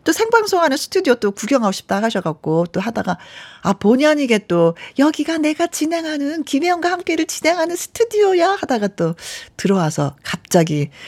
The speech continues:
춤을 좀 췄습니다. 이노진 씨가 얼마나 반갑게 맞이해주는지 좀 흔들었네요. 네. 아, 보셨군요.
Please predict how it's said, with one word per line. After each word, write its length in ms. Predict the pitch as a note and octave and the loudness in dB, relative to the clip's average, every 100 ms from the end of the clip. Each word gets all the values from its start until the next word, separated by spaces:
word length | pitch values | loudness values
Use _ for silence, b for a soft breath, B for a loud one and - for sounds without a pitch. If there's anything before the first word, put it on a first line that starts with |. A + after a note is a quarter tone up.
| B B | B B
춤을 260 | - - C#4+ | -6 -2 0
좀 140 | D#3+ | -2
췄습니다. 640 | D3+ A#3 - - - C#3+ - B B B B B | -2 -4 -4 -6 -4 -4 -6 B B B B B
이노진 340 | G#3 G#3+ G3+ G3 | 4 6 4 0
씨가 180 | F3 | 0
얼마나 280 | D#3+ G3 A3+ | 2 4 2
반갑게 400 | A3+ G3+ A3 G#3+ | 2 2 2 2
맞이해주는지 1040 | F#3 F#3 G#3 F#3+ F3 E3+ D#3+ D3 D#3+ E3+ D3+ _ _ B B B B B B - | 0 0 2 0 0 -2 -2 -2 -2 -2 -4 _ _ B B B B B B 0
좀 220 | G#3+ F#3 - - | 2 2 -2 -6
흔들었네요. 720 | D4+ F4 C#4 F3 D3+ E3 F3 | -2 2 4 2 0 -2 -2
네. 260 | E3 D#3 D#3+ | 0 0 0
아, 120 | - | -2
보셨군요. 720 | G3 B3 C4 A3 F#3+ G#3 D#3+ | 2 4 4 2 0 0 0